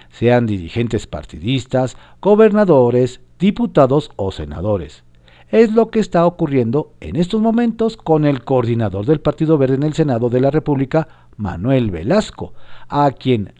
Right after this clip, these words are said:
aun siendo aliado de Morena y del presidente López Obrador, le aventaron a la caballería del sat para revisarle y revivir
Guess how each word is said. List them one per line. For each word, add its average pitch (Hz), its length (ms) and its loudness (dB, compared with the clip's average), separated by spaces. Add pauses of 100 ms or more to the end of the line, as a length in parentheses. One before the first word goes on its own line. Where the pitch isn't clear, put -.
(120)
aun 170 400 0
siendo 170 460 2
aliado 107 380 0
de 95 120 -4
Morena 101 480 -6 (360)
y 143 280 6
del 127 220 4
presidente 110 580 -2
López 127 280 -2
Obrador, 156 420 2 (420)
le 113 160 -2
aventaron 107 920 0 (120)
a 104 220 -2
la 101 260 0
caballería 95 680 0
del 196 160 2
sat 156 320 0 (280)
para 180 400 2 (140)
revisarle 92 840 -4 (100)
y 110 160 -2
revivir 135 560 0